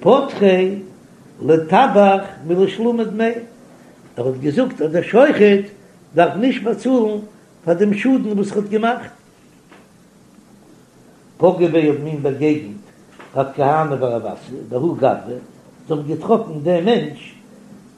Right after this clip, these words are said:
צו דער מלמוס פון דער בהמה. אמר ליה, האבן זיי געזאגט צו אים, עבד בך רב תרתי. רב האט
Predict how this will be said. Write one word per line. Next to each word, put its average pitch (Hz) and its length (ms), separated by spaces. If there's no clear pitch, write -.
צו 151 160
דער 175 200
מלמוס 220 340
פון 185 120
דער 185 140
בהמה. 190 400
אמר 165 380
ליה, 175 300
האבן 143 160
זיי 139 100
געזאגט 139 240
צו 147 80
אים, 156 360
עבד 202 440
בך 180 240
רב 151 380
תרתי. 113 380
רב 196 420
האט 190 100